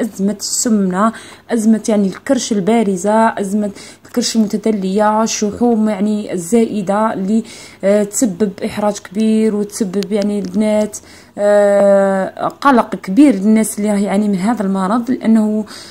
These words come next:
آه، حقيقة هاد السمنة مرض، يعني السمنة المفرطة هي مرض، وخاصة الكرش البارزة خ-، العديد من النساء ما يحبوهاش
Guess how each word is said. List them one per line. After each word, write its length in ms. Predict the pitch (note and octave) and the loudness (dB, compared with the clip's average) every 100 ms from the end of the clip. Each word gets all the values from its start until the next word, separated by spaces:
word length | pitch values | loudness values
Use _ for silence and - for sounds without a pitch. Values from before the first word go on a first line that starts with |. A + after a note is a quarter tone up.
| - | -10
آه، 580 | F#3 G3+ G3+ G3 G3 G3 | -2 4 4 6 4 2
حقيقة 840 | F#3 - G3 - B3 A#3+ C#4 A#3 | -2 -8 -12 -6 -2 0 4 4
هاد 100 | A3+ | 4
السمنة 640 | F#3 - D4+ C4+ A3+ B3 - - | -2 -2 4 6 6 4 2 2
مرض، 420 | F#3+ A#3 F3 D#3 - F#3+ | 4 4 4 0 -6 -6
يعني 140 | F3 | -4
السمنة 420 | F3+ - B3+ G3+ | -2 4 6 6
المفرطة 580 | F#3 G3+ B3 - G3+ A3 | 4 2 0 -2 -4 -4
هي 240 | G3 F#3+ | -4 -2
مرض، 320 | G3 F3+ G#3 C4 - - - - | 0 0 0 -2 -8 -16 -20 -14
وخاصة 460 | F#3 - C#4 A#3 C#4 | -6 -2 -2 0 4
الكرش 500 | B3 G3 - B3 - | 4 2 -6 -6 -2
البارزة 640 | G#3 F3+ C4 G3+ F3+ A3+ | -2 2 2 0 2 0
خ-، 140 | A3 A3+ | 2 2
العديد 600 | G3+ F#3+ G3 A3 A3 A#3+ | 2 2 2 0 2 6
من 140 | A3+ | 6
النساء 440 | G3+ G#3 G3+ A3 G#3 | 6 2 0 -2 -2
ما 100 | G3 | -2
يحبوهاش 680 | F3+ D#3+ F3 F#3+ D4 E4+ | -4 -8 -4 2 2 2